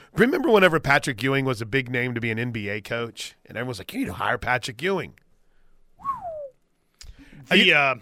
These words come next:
Speaker 1: you know what I did appreciate, too? I did appreciate in, in watching the final call that they, uh, that the players weren't, like, over celebrating or anything like that,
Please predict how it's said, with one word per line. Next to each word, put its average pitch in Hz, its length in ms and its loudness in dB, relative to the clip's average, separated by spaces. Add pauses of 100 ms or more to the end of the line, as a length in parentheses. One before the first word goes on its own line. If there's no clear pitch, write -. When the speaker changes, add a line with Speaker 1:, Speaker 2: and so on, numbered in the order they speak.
Speaker 1:
you 196 80 2
know 220 60 8
what 220 100 8
I 170 60 6
did 147 160 4
appreciate, 139 600 0
too? 131 240 0
I 120 100 0
did 143 160 2
appreciate 123 540 -4
in, 113 160 -8
in 117 180 -6
watching 117 320 -2
the 113 60 -8
final 117 340 -6
call 107 420 -4 (480)
that 117 400 2
they, 117 360 0
uh, 107 260 -6 (300)
that 143 220 2
the 135 60 -4
players 139 480 0
weren't, 131 180 -8
like, 120 220 -4
over 127 240 0
celebrating 131 720 -2
or 131 80 -2
anything 127 360 -4
like 123 260 0
that, 123 320 0